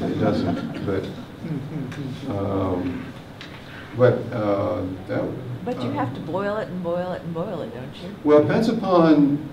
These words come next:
Speaker 1: uh, Claire was just saying that you have to boil it a lot. Now, there are some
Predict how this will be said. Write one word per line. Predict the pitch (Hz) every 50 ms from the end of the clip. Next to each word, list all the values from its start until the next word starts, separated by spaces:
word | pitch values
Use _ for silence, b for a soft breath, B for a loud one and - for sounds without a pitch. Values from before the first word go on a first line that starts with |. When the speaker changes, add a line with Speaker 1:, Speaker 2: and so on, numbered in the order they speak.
| - - -
Speaker 1:
uh, | - 120 113 113 117 113 113 - -
Claire | - 165 151 156
was | 160 151 147
just | 139 135 -
saying | 151 143 135 131 123 117
that | 113 113
you | - 123
have | 120 120 117 -
to | -
boil | - 117 117 113 107 104
it | 95
a | 95
lot. | 92 95 98 98 - - - -
Now, | 107 107 107 107
there | 104 110 110 110 110
are | 120 131 139 143 139
some | - - - - 139 147 156 156 156 156 156 - - - -